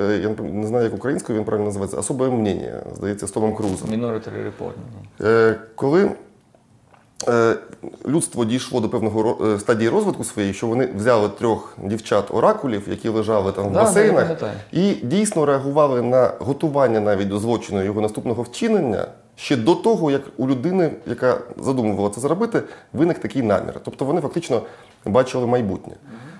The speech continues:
Speaker 1: Чи можна реагу-, реагувати в будь-якій формі? В формі, е, О Р Д, в формі кримінального провадження,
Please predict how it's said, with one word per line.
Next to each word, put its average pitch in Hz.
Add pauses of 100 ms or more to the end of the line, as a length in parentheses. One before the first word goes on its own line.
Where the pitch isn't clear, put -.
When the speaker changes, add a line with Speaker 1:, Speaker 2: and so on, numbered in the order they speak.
(120)
Speaker 1:
Чи -
можна 180
реагу-, 147
реагувати 139
в -
будь-якій 123
формі? 95 (220)
В -
формі, 156 (400)
е, 107 (100)
О 151
Р 160
Д, 104 (160)
в -
формі 113
кримінального 147
провадження, 107